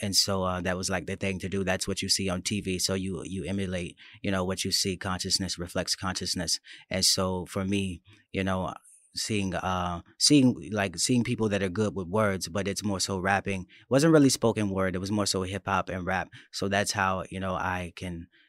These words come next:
you know, easily, uh, translate or, you know,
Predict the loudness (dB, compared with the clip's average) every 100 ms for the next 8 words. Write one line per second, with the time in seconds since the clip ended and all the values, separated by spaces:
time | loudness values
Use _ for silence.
0 | _ -2 0 0 0 0 -2 -4 -6 -12
1 | _ _ -2 0 0 2 4 2 0 -2
2 | -2 -2 -2 -4 -8 -8 -4 -4 -6